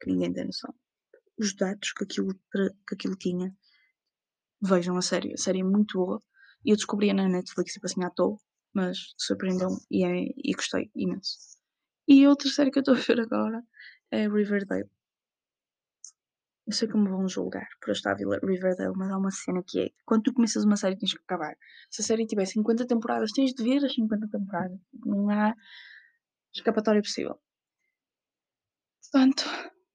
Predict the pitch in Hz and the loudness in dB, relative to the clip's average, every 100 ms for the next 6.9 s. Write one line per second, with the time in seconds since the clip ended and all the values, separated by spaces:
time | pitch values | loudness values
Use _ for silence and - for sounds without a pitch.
0 | 349 277 254 220 202 - 202 196 208 202 | -4 2 2 2 -4 -4 -6 -4 -2 0
1 | 190 190 - _ _ _ _ _ _ _ | 2 0 -2 _ _ _ _ _ _ _
2 | - - - 175 190 196 196 175 180 180 | -8 -4 0 0 0 0 -2 -2 -2 -6
3 | 185 98 202 - - 190 196 - 196 196 | -4 -6 -8 -10 0 2 2 0 -2 0
4 | 185 185 185 180 180 185 - - 180 175 | 0 0 2 2 2 -4 -6 -6 -4 -4
5 | - - - 95 - - - - - 101 | -2 -4 -4 -6 -6 -10 -14 -6 -4 -4
6 | 98 - - - 101 98 104 - | -6 -10 -10 -6 -6 -4 -4 -4